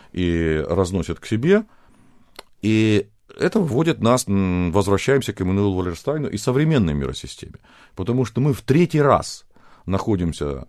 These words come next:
а, в пределах миросистемы, которая создала центр и создала периферию. Их всего по-, по-, получается только три. А, бронзовый век, а, античность,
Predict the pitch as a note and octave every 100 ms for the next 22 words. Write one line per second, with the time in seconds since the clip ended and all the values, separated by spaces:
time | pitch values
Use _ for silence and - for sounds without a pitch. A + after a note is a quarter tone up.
0 | - C2 D2+ D#2 D#2 D#2 D2+ D2 - F#2+
1 | G2 E2 - E2 D#2+ - - E3 G3+ A#3
2 | - - - - G2+ A#2+ G2+ G2+ F#2+ G#2+
3 | G2 D#2+ C2 - G2 F#2 B2 - _ -
4 | F#2+ E2+ D#2+ F2 D#2+ D#2+ D2+ F2 D2+ F#2
5 | D#3 - F#2+ - C#3+ C#3+ F#2 F#2 - -
6 | F#2+ G#2+ G#2 G2 F#2+ F2 F2+ - - _
7 | _ _ - - - - - - E2+ E2+
8 | E2 E2 D#2 E2 D2+ F2+ A#2+ G2 G2 G#2
9 | E3 - - - _ _ _ - _ -
10 | - E2+ E2 E2 D#2+ D#2+ D#2 - G2 -
11 | B2 D3 E3+ -